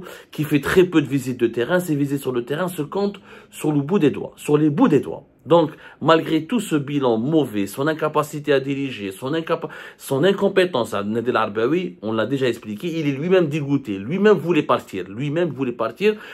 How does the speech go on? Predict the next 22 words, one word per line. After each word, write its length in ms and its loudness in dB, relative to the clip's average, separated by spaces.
parce 160 0
qu'il 160 -4
n'avait 300 2
ni 100 0
la 100 0
carte 280 -2
blanche, 400 -6
ni 160 0
marge 240 0
de 80 0
manœuvre, 560 2
ni 80 2
la 120 6
possibilité 540 -2
de 100 -2
travailler 460 -2
puisque 240 -10
les 120 -4
conseillers 480 -2
à 40 2
la 80 0
présidence 640 -4